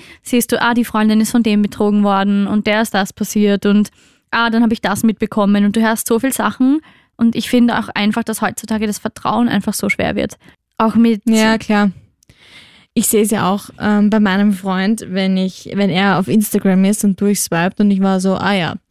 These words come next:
Speaker 2: eine Fitness-Bitch nach der nächsten.
Speaker 1: Ja.
Speaker 2: Und ich mir so, okay, passt.
Speaker 1: Ja, so, danke. <laughs>
Speaker 2: Also das hast du also abonniert, alles klar.
Speaker 1: <laughs> Danke für
Speaker 2: Okay,
Speaker 1: nix.
Speaker 2: gar kein Problem. Bin ich voll okay damit.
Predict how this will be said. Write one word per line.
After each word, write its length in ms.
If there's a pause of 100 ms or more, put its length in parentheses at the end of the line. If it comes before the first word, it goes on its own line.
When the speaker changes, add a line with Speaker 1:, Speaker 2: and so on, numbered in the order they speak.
(400)
Speaker 2:
eine 260
Fitness-Bitch 680
nach 140
der 120
nächsten. 320
Speaker 1:
Ja. 120
Speaker 2:
Und 80
ich 40
mir 80
so, 140
okay, 200
passt. 540
Speaker 1:
Ja, 260
so, 240
danke. 340 (280)
<laughs> 280
Speaker 2:
Also 220
das 260
hast 280
du 80
also 280
abonniert, 580
alles 340
klar. 400
Speaker 1:
<laughs> 1400
Danke 260
für 60
Speaker 2:
Okay, 380
Speaker 1:
nix. 200
Speaker 2:
gar 280
kein 240
Problem. 760 (760)
Bin 360
ich 220
voll 540 (240)
okay 420
damit. 500